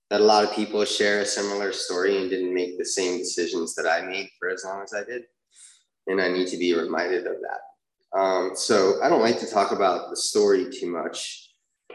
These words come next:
'cause, uh, it's ugly and, and it, it brought me here nine years ago. So I get started this beautiful life that I have today, right? So essentially, it says in the big book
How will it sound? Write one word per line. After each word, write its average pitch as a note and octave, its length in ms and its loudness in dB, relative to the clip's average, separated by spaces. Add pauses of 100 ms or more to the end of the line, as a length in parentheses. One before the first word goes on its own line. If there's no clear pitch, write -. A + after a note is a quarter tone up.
(180)
'cause, F#2+ 300 2
uh, F#2 340 2
it's - 300 0
ugly A2 400 2
and, F2+ 380 -2 (1200)
and G2+ 140 0
it, G2 160 2
it G2 160 0
brought G2+ 220 0
me F#2+ 120 -2
here G#2 160 -2
nine F#2+ 280 -2
years G#2+ 200 -2
ago. F2 200 -4
So G2 120 -6
I F#2 60 0
get F#2 140 0
started F2 240 -2
this F#2 200 -6
beautiful F#2+ 400 -2
life G2 260 0
that E2+ 100 -4
I E2 60 0
have E2+ 240 -2 (120)
today, A2 280 -2 (140)
right? F#2+ 280 -2 (180)
So F#2+ 420 0
essentially, G2 680 -4 (960)
it - 100 -2 (380)
says A2 280 2
in F#2+ 60 2
the F2 100 0
big G2+ 240 2
book F2 220 0